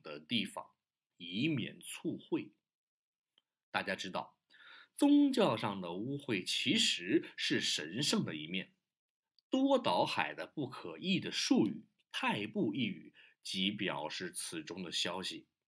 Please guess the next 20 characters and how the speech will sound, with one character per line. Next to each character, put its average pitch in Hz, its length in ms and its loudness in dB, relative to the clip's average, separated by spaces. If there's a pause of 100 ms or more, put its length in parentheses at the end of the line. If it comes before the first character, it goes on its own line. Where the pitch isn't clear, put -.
(1500)
因 208 220 8
其 - 220 8
含 131 340 2
有 90 240 0
神 107 320 -2
圣 151 240 0
的 98 80 -2
法 78 380 -4
力， 127 320 -2
足 226 420 4
以 196 180 6
损 147 480 -2
害 - 380 -4
不 131 100 -2
能 107 220 -4
承 135 500 -4
受 185 240 0
的 95 120 -4
人 82 260 -10
物， 175 220 -4